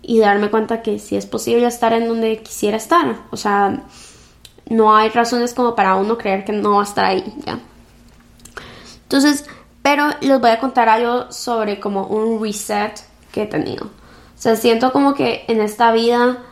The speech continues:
muchas veces nosotros comenzamos a hacer, te-, tener buenos hábitos, tener hábitos que nos ayudan mentalmente, físicamente, que nos ayudan a ser mejores personas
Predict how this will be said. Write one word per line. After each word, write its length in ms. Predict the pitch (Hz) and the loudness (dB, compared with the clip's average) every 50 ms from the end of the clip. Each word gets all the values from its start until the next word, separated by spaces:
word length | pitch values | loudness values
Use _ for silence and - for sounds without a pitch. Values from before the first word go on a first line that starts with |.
| - - _ _ _ _ _ _ _ _ _ _ _ _ _ _ _ _ _ _ _ _ _ - | -20 -20 _ _ _ _ _ _ _ _ _ _ _ _ _ _ _ _ _ _ _ _ _ -4
muchas 460 | - 240 240 240 247 247 247 247 240 | -2 2 2 2 4 4 4 4 4
veces 260 | 233 233 240 240 262 254 | 4 2 0 0 0 0
nosotros 400 | 240 220 214 214 214 214 214 - | 0 0 0 0 -2 -2 -2 -2
comenzamos 480 | - 226 226 220 214 208 196 208 208 | -2 -2 -2 0 0 -2 -2 -2 -4
a 40 | 214 | -4
hacer, 420 | 208 220 214 202 202 - - - - | -2 -2 -2 -2 -2 -4 -8 -14 -14
te-, 220 | - 107 - - _ - - _ | -14 -14 -14 -14 _ -20 -8 _
tener 260 | - 240 226 226 220 | 2 4 4 4 4
buenos 280 | 220 254 254 254 240 - | 4 4 2 2 4 4
hábitos, 480 | 214 190 185 - - - - - - - - - - - _ - | 2 2 0 -4 -10 -14 -16 -16 -16 -18 -20 -20 -20 -20 _ -6
tener 300 | - 226 220 214 214 220 | -2 0 2 2 4 4
hábitos 400 | 220 226 233 233 - 254 247 - | 4 2 2 0 -2 -4 -4 -2
que 100 | - 233 | -2 -2
nos 400 | 226 214 202 196 196 208 - - | 0 0 0 0 -2 -4 -6 -6
ayudan 760 | - - 190 196 214 214 220 220 220 226 220 220 226 226 226 - - - - - - - _ - | -6 -6 -4 -2 -2 0 2 2 4 2 2 0 0 -4 -8 -12 -20 -20 -20 -20 -20 -20 _ -8
mentalmente, 1040 | 226 214 214 208 208 208 220 220 226 233 240 233 233 226 226 220 - 214 214 214 214 | -2 -2 -2 0 0 0 2 2 2 2 2 2 2 0 0 -2 -2 0 0 0 -2
físicamente, 840 | 208 - 226 220 - - - 214 214 214 214 214 - 214 208 208 202 | -2 -4 -6 -6 -4 -2 -2 0 0 0 -2 -2 -2 -2 -2 -2 -2
que 80 | 208 208 | -2 -2
nos 180 | 208 208 208 | -2 -2 -4
ayudan 600 | 208 202 202 208 202 202 202 202 202 202 202 - - - - | -4 -4 -2 0 0 2 2 0 0 -2 -4 -6 -10 -12 -8
a 120 | - 208 | -8 -6
ser 160 | 196 - 202 226 | -4 -2 -2 0
mejores 320 | 226 240 240 226 226 226 | 2 2 2 2 0 0
personas 560 | - 233 220 - 226 214 208 214 208 - - | -4 -6 -4 -2 0 0 0 0 -2 -4 -10